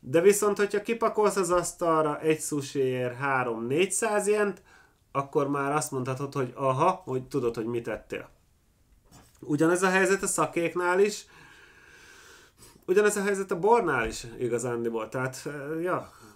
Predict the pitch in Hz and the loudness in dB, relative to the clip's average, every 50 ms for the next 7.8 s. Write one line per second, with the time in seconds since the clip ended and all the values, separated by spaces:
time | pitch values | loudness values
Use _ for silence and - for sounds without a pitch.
0 | - - - - - - - - 160 160 170 170 175 175 170 165 160 160 156 151 | -20 -20 -20 -20 -20 -14 -6 0 2 2 4 4 6 4 4 4 4 2 0 0
1 | 139 127 - - 160 151 160 151 - - - - 143 135 127 127 135 131 135 135 | -2 -4 -6 -4 0 0 0 0 -2 -6 -2 0 0 0 2 2 2 2 4 4
2 | 135 131 131 127 123 127 123 - 156 160 156 - - - 156 143 139 - - - | 2 2 0 0 -4 -6 -6 -2 -2 -2 -2 -2 -4 -2 0 0 0 -2 -4 -4
3 | - 147 139 147 147 143 139 139 - 151 143 143 143 143 143 123 123 120 117 135 | -2 0 0 0 0 -2 -2 -2 -2 -2 -2 -2 -2 -4 -4 -4 -4 -4 -2 0
4 | 139 139 139 - 135 135 - 139 131 135 131 131 - - - - 139 135 135 139 | 0 0 -2 -4 -10 -6 -4 -2 -2 -2 -2 -6 -10 -10 -6 -6 -4 -4 -2 -2
5 | 139 135 131 131 127 127 131 131 135 135 131 127 - - 139 131 131 123 - - | -2 -2 -2 -2 -2 0 2 2 2 2 0 -2 -4 -4 -2 -2 -2 -2 -4 -4
6 | 135 127 127 - 143 131 131 131 127 117 123 127 120 120 127 120 - - 131 117 | -6 -4 -4 -2 0 2 2 0 0 -2 -4 -6 -6 -6 -8 -10 -8 -6 -6 -6
7 | 123 - 127 127 127 127 123 123 - - 139 113 104 - - - | -4 -2 -2 -2 0 -2 -2 -2 -2 -4 -4 -4 -4 -8 -10 -16